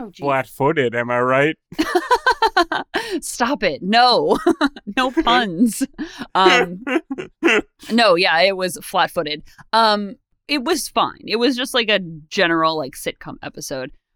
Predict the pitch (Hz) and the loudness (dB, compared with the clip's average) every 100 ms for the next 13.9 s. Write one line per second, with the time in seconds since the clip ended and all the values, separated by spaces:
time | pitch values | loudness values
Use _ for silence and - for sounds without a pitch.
0 | - 196 147 185 135 147 214 208 175 165 | 0 2 2 0 0 -2 -2 -2 -4 -4
1 | 170 165 160 156 151 135 156 - 151 - | -6 -6 -6 -6 -6 -6 -6 -6 -8 -6
2 | 160 156 143 - 165 156 185 190 185 190 | -8 -8 -10 -8 -8 -6 -8 -8 -8 -6
3 | 196 220 220 262 - - 285 247 - - | -8 -8 -4 -4 -4 -8 -4 -4 -4 -4
4 | 170 - 170 156 160 151 - _ - 170 | -6 -6 -8 -4 -6 -6 -14 _ -10 -2
5 | 180 170 160 156 208 226 208 - 427 247 | 0 0 0 0 0 -4 -4 -8 -2 0
6 | 180 151 151 - 156 156 151 147 143 151 | 0 -2 -6 -8 -10 -8 -6 -8 -8 -10
7 | 147 147 139 - 151 - 151 143 143 156 | -10 -10 -12 -10 -10 -8 -8 -6 -8 -10
8 | 143 165 143 143 - 220 214 214 185 180 | -12 -8 -8 -8 -6 -4 -2 -2 0 0
9 | 185 180 190 196 165 160 156 165 160 156 | 0 -4 -4 -6 -2 -2 -2 -6 -6 -6
10 | 156 143 165 165 - 135 147 139 147 - | -6 -10 -10 -8 -8 -10 -10 -10 -12 -12
11 | - - 143 165 - 240 240 269 285 - | -14 -12 -10 -8 -2 0 0 -4 -4 -4
12 | - 156 156 143 - 127 151 - - - | -6 -8 -6 -8 -10 -12 -10 -12 -14 -10
13 | 180 175 196 196 202 - 202 202 214 | -10 -8 -8 -8 -10 -6 -4 -4 -8